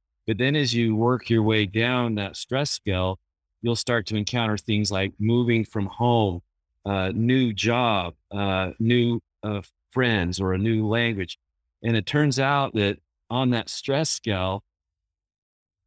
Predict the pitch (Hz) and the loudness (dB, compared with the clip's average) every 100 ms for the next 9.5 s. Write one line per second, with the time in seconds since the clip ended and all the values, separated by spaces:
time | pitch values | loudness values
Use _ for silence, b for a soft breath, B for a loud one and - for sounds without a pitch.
0 | _ _ _ - 107 110 127 180 - 117 | _ _ _ -4 2 4 4 4 2 0
1 | 92 92 117 - _ _ _ _ _ _ | -2 -4 -6 -10 _ _ _ _ _ _
2 | - 127 113 - 113 107 92 - _ _ | 0 0 0 -2 -2 0 -2 -8 _ _
3 | _ - 147 - - 151 147 120 98 82 | _ -2 -2 -2 -2 2 4 4 2 0
4 | - - 80 64 - - - _ _ _ | -4 -4 -4 -4 -10 -14 -16 _ _ _
5 | _ _ _ _ _ - 113 - 131 117 | _ _ _ _ _ -6 -4 -2 0 2
6 | 110 107 104 _ 117 120 151 156 - 131 | 2 2 0 _ -2 2 2 0 -4 -4
7 | 139 131 117 113 - 107 123 135 113 - | -2 -2 -4 -8 -8 -2 0 0 -4 -4
8 | 98 95 110 104 95 120 107 - 123 110 | -4 0 0 -2 -2 0 0 0 2 4
9 | 127 160 - 107 104 | 2 2 2 2 0